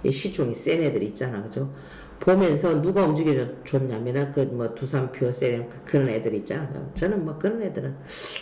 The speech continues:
좀 봐야 돼. 내일 봐야 되고 뭐 그걸 뭐 주도주라기는 좀 그렇고 차라리 조선주들 노는 애들이 조정 볼 때 훨씬 더 조선주가 끝난 게 아니야. 그 뭐 관세 이래가지고 뭐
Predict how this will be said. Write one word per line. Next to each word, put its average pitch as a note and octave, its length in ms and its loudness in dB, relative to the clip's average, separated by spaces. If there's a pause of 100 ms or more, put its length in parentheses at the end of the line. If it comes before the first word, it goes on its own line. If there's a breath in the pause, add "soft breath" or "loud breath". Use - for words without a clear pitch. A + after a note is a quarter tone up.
(220 loud breath)
좀 - 200 0
봐야 A3 380 -2
돼. D3+ 200 -2
내일 D#3 280 2
봐야 F3 260 2
되고 C3 240 2
뭐 - 180 0
그걸 E3 220 2
뭐 C3+ 240 0 (380 loud breath)
주도주라기는 C#3+ 680 2
좀 G#2 200 0
그렇고 B2 280 -2
차라리 B3+ 460 2
조선주들 C#3 640 0
노는 F#3 260 4
애들이 B2 300 0
조정 D#3+ 320 0
볼 C#3 140 -2
때 A2 140 -2
훨씬 D3+ 300 2
더 A2 140 -4 (240 loud breath)
조선주가 A3 580 0
끝난 C4+ 380 0
게 - 80 -4
아니야. G3+ 420 -4
그 F3 120 2
뭐 D#3+ 280 4
관세 G3 420 2
이래가지고 F3 580 4
뭐 D3+ 180 0